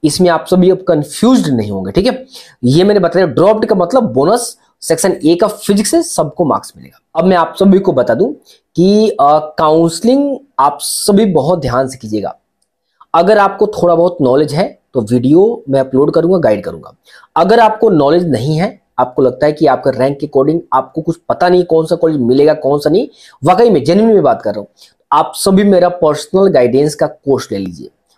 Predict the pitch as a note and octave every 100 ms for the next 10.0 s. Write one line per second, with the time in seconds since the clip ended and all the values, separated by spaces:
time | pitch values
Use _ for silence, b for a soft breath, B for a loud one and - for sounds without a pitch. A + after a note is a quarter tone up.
0 | - D3+ G3+ G#3 F3+ D3 D#3 F3+ F3 D3
1 | D3 C#3+ B2+ B2 C3 A#2+ - D3+ E3 D#3+
2 | C3 C#3 C#3+ E3+ E3+ E3 F3+ - B2+ C3+
3 | D#3 - - E3+ D#3 D3+ G#3+ D#4+ b b
4 | b - D3+ - C#3+ C#3 D#3+ E3 F#3 F#3
5 | C#3+ D3+ G3+ C#3+ B2 C#3+ D#3 A2 G#2 F#2+
6 | C#2+ _ _ E3 E3+ D3+ C3 B2 A2 G2+
7 | F2+ D2+ - _ _ _ b b _ _
8 | C3+ D3+ D3+ - - G3 A3 E3+ C3+ F#3
9 | A3 - D#3 D3 C#3+ C3 D#3 - -